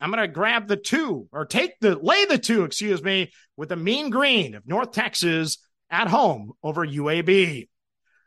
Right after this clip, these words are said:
Next up on the card, it's Coastal Carolina plus the nine against James Madison. So last year, J M U took it to Coastal Carolina,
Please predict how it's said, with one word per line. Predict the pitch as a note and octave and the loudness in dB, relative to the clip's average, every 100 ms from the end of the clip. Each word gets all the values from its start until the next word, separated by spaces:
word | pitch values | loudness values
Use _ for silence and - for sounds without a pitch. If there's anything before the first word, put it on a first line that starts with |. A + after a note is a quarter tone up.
| _ _ | _ _
Next | C#3+ G#3 - | -4 -2 0
up | A3 | 0
on | G3+ | 0
the | G3 | 0
card, | G3+ G3+ G3+ G#3+ - | 0 2 2 2 0
it's | G3+ G3+ | -2 -2
Coastal | - A3+ E4+ - D#4+ | -4 -4 -2 -4 -6
Carolina | - G3+ C#4+ C#4+ B3 C4 B3 - _ _ | -4 -2 0 0 0 2 2 0 _ _
plus | A3+ - | -4 -2
the | F3+ | -4
nine | E3 G3 A#3 C4+ - | -2 0 0 -4 -4
against | A3 G3 A3 - | -4 -2 -2 -4
James | - G3+ G#3 E3 | -4 -2 -2 -4
Madison. | G3 G#3 G3+ G3 - G3+ D#3+ - _ _ _ _ | -4 0 2 2 4 2 0 -6 _ _ _ _
So | - F3 | -4 -2
last | F3+ G#3+ A3 A#3 | 0 0 -2 -2
year, | C4 | -4
J | G3 F#3+ A3 | -2 0 0
M | A3 G#3 | 0 0
U | A#3 A#3+ | -2 -4
took | - B3+ C4 | -4 -4 -2
it | F3 | -4
to | D#3 | -4
Coastal | F3 F3+ - D3+ | -2 -2 -2 -2
Carolina, | G3 G3+ F3+ G3+ B3 B3 | 0 2 2 2 2 0